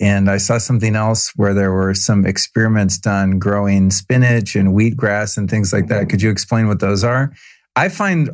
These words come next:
Speaker 1: always those to be very compelling. Any, like, animal studies, obviously animal studies that aren't hurting the animals. Um, some of the E M F devices that I,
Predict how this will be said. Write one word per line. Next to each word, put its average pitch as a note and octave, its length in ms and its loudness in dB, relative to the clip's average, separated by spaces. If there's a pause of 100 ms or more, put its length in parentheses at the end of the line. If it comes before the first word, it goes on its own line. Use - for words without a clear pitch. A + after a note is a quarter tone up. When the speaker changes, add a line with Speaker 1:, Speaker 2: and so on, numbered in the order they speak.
Speaker 1:
always C3 360 0
those A#2+ 260 0
to - 120 -6
be A#2 120 2
very A2 220 0
compelling. A#2+ 640 0
Any, C3 240 2
like, G#2+ 320 -2 (760)
animal B2+ 340 2
studies, C3 520 -2 (100)
obviously F#2+ 520 0 (340)
animal G2+ 240 0
studies G2 280 0
that G2 120 2
aren't G2 160 0
hurting G#2 260 0
the G2+ 140 2
animals. G#2 400 0
Um, F#2+ 180 2
some A#2+ 220 0
of G#2+ 80 2
the A2 180 0
E A2 40 2
M G#2 100 0
F G2 180 0
devices F#2+ 520 -2
that F#2 120 0
I, F#2 300 -2